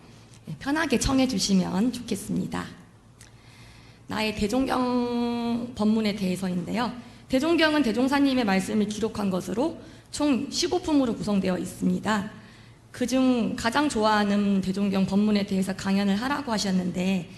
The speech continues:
딱 하나만 고르기 어려워서, 예, 가장 먼저 떠오르는 법문을 소개해 드릴까 합니다. 저는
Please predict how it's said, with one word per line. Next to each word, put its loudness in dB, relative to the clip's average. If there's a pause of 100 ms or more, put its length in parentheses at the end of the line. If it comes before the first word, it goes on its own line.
(340)
딱 -4
하나만 4
고르기 -2
어려워서, -2 (440)
예, -8
가장 -2
먼저 2 (440)
떠오르는 0
법문을 0
소개해 -2
드릴까 -4
합니다. -2 (480)
저는 0